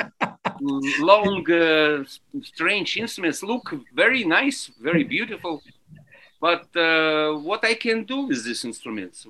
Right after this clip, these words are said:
What kind of, uh, music we can play with these instruments? So, so it was for me like a simple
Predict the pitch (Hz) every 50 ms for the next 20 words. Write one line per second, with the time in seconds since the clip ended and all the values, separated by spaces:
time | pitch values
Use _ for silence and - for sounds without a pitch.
0 | 107 - 120 135 156 180 - _ - 196 190 190 180 - 190 180 165 - - 180
1 | 180 175 175 170 165 165 160 156 151 _ _ _ _ _ _ _ - 196 247 269
2 | - - 127 - - - 127 123 113 131 135 - - 147 135 127 - - 147 147
3 | 135 123 117 127 123 113 120 120 - - 143 147 139 - - 98 - 90 - -
4 | - 107 - 151 139 139 - _ _ _ _ _ - - 165 160 196 208 190 -
5 | - 196 190 185 185 202 220 220 202 196 190 196 180 - - - 185 180 175 175
6 | 170 170 165 160 - - - 208 202 214 - - 190 180 175 170 165 156